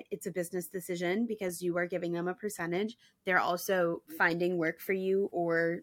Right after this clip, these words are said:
like, at least negotiating some of the work. Um, and then also distinguishing the difference between kind of, like,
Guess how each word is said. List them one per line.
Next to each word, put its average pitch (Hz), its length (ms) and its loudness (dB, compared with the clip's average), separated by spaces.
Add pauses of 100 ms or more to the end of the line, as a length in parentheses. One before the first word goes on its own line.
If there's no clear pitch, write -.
like, 170 180 0
at 170 160 -2
least 190 240 -8
negotiating 170 680 2
some 170 200 -2
of 160 140 -8
the 160 80 -6
work. 160 320 -4 (340)
Um, 185 340 4
and 208 160 4
then 190 380 2 (400)
also 226 240 4
distinguishing 214 720 2
the 185 80 2
difference 180 360 0
between 180 360 -4
kind 170 160 -2
of, 165 40 -4
like, 160 140 -4